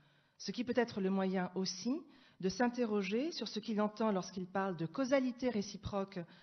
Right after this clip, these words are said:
de la philosophie et du discours philosophique, ou encore lorsqu'il dit d'eux qu'ils sont, je cite, «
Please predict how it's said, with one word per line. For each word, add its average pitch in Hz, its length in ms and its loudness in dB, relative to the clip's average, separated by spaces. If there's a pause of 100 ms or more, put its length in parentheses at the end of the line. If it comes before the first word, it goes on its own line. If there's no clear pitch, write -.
(180)
de 196 120 4
la 226 100 6
philosophie 196 760 -2 (120)
et 165 80 -4
du 156 100 -6
discours 202 380 -4
philosophique, 185 800 -2 (640)
ou 220 120 4
encore 214 340 4
lorsqu'il 202 360 -2
dit 170 140 -6
d'eux 190 220 2
qu'ils 196 200 -10
sont, 240 400 0
je 165 140 -2
cite, « 247 480 -2